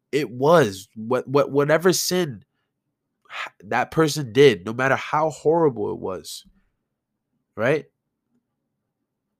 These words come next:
That, this is how I see it. Love the sinner, hate the sin. I'm gonna say that again. Love the sinner,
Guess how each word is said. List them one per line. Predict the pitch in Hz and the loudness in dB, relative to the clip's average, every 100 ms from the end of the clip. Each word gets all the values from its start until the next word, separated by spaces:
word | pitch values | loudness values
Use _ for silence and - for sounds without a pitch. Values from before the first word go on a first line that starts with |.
| _ _ _ _ _ - | _ _ _ _ _ 2
That, | 156 170 - | 2 2 -4
this | 123 147 190 | -6 -4 -2
is | 156 | -4
how | - 127 120 | -2 0 2
I | 127 | 2
see | 117 - 98 | 0 -8 -14
it. | 85 _ _ _ _ _ _ _ _ _ _ _ _ _ _ _ _ _ _ | -16 _ _ _ _ _ _ _ _ _ _ _ _ _ _ _ _ _ _
Love | 104 113 156 156 | -2 2 2 2
the | 160 | -2
sinner, | - 147 131 131 - _ _ _ _ | 0 0 0 -2 -6 _ _ _ _
hate | - 135 135 - | -4 -2 -2 -6
the | |
sin. | 113 - 120 101 _ _ _ _ _ _ _ _ _ _ _ _ _ _ _ _ _ _ _ _ _ _ _ _ | -6 -4 -6 -8 _ _ _ _ _ _ _ _ _ _ _ _ _ _ _ _ _ _ _ _ _ _ _ _
I'm | 123 - 160 | -10 -4 0
gonna | 170 | 0
say | 143 120 | 0 0
that | 98 | -2
again. | 90 90 _ _ - | -6 -14 _ _ -10
Love | 104 139 185 175 | 2 6 6 4
the | 196 | 2
sinner, | - 196 175 117 117 | 4 2 4 0 -2